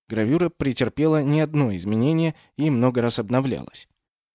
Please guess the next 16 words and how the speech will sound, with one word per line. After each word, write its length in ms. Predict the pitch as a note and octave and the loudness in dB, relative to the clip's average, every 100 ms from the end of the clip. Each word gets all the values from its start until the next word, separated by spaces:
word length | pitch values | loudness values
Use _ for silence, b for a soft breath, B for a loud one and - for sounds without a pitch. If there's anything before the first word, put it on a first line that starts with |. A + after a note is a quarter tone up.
| _ | _
Ещё 380 | F#2 A2 - G3 | -8 -2 4 4
одна 200 | E3+ D#3 | 4 2
популярная 640 | C#3+ C3 C3+ D#3 D3 C#3+ | 0 0 2 2 2 0
карикатура 640 | B2+ B2 A2+ A#2 F3 F3 D3+ | 0 -2 -2 -2 2 2 2
изображала 600 | C3 A#2 A#2 D3 D#3+ C#3+ | 0 0 0 2 2 2
раздутого 580 | B2+ G#2 C#3 E3 D3 C3 | 0 0 0 0 0 0
католического 760 | A#2 - A#2 D#3 B2+ - A2 | -2 -2 -2 0 -4 -2 -4
священника, 760 | F#2+ G2 F#2 D#3 E3+ D3+ D3+ C#3 b b b | -2 -4 -4 0 0 0 0 -4 b b b
вынужденного 720 | A#2+ E3 D3+ C#3 D3 C#3 C#3 - | -2 0 0 0 2 2 0 -4
извергать 760 | C#3+ C3 A#2+ B2 G#2 A#2+ D3 - | -2 -2 0 0 0 0 0 -2
завоёванные 840 | A#2+ A#2 A#2 A2 B2 C#3 B2+ A#2 | -4 -2 0 0 0 0 0 0
города 480 | F#2+ G#2 G2+ A#2+ C3+ | -2 -4 -2 0 0
обратно 520 | G#2+ G#2+ B2+ - C3+ | 0 -2 -4 -2 -4
в 80 | A2 | -2
руки 260 | G2+ G#2+ A#2 | -4 -8 -8
протестантов. 720 | - G2+ A2+ - G#2 - - | -6 -6 -4 -4 -6 -10 -14